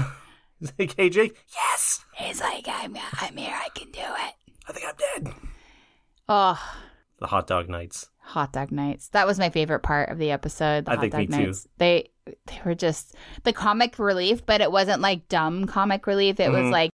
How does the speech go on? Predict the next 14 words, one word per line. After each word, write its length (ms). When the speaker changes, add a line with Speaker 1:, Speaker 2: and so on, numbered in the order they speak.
Speaker 2:
I 140
think 380
that 160
it 120
was 580
carefully 960
crafted 920
timing. 520
The 80
comedic 420
timing, 460
timing 400
was 180
good. 360